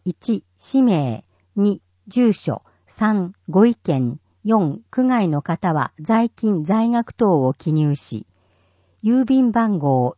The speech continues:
一三五の八三八三、区役所広報広聴課、情報公開、個人情報保護担当。区役所二階二十一番へ郵送、ファックス、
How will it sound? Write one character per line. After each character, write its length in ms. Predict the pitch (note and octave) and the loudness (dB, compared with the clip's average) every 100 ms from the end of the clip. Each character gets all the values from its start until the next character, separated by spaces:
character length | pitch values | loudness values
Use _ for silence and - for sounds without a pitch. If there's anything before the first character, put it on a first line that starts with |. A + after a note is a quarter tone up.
| - | -10
一 180 | - - | -14 -14
三 380 | - C4 A#3+ F3 | -4 -2 0 0
五 160 | G3 | 0
の 140 | E3 D3 | 0 -4
八 260 | - - | -8 -10
三 300 | - A3 E3+ | -4 -2 -2
八 260 | C#3+ C#3 - | -4 -10 -10
三、 380 | - C#3+ A#2+ - _ _ _ - | -4 -4 -4 -10 _ _ _ -4
区 100 | A#3 | 0
役 280 | C4+ - - | 0 -2 0
所 240 | F#3 E3+ | 2 2
広 260 | - C4+ C4 | 2 2 4
報 240 | F#3 E3 | 4 4
広 320 | - G3 G#3 | 4 2 2
聴 260 | - F#3+ F3 | 2 0 0
課、 320 | - D#3+ - _ _ | -2 -6 -6 _ _
情 240 | E3 A#3+ C4 | 2 4 4
報 280 | C4 B3 A#3+ | 4 2 2
公 320 | - A3 F#3 | 2 2 0
開、 360 | - D3 D#3 - | -2 -2 -4 -4
個 180 | - F#3 | -2 0
人 300 | B3+ C4+ B3+ | 2 2 4
情 240 | B3+ B3 | 4 4
報 260 | - A#3 A3+ | 4 2 4
保 160 | B3+ | 2
護 160 | G3+ E3 | 2 -2
担 320 | - F3+ E3 | -2 -2 -2
当。 540 | - D3+ C3 A#2 - _ _ _ _ _ _ _ | 0 0 0 -2 -8 _ _ _ _ _ _ _
区 120 | - | -2
役 240 | A#3 B3 - | -2 -2 -6
所 160 | D#3+ | -2
二 160 | D3 E3 | -2 -2
階 320 | - F3+ F3 | -2 -4 -2
二 180 | G#3 A3 | 0 2
十 240 | F#3 D3+ | 2 2
一 320 | C#3 C3+ F3+ D3 | 2 -2 -4 -2
番 400 | C3 A#2 A2 - - | -4 -6 -8 -14 -10
へ 220 | D3+ C#3+ - | -8 -6 0
郵 240 | F#3+ A3+ | 2 2
送、 520 | A3 - E3+ C#3+ - _ | 0 0 2 2 0 _
フ 80 | - | -4
ァ 40 | A#3 | -4
ッ 20 | |
ク 100 | - | -6
ス、 300 | - C#3+ | -12 -10